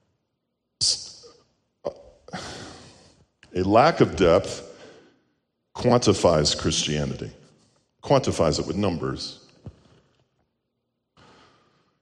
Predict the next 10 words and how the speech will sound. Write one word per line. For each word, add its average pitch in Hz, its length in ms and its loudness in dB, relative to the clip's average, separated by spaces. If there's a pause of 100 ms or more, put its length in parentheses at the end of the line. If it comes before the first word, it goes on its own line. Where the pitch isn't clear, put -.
(540)
Some - 200 -4
people 95 200 0
do 80 200 4
it - 20 4
like, 73 220 -2
"I've 82 100 0
read 95 160 2
through 95 120 0
the 87 100 2
Bible, 82 600 4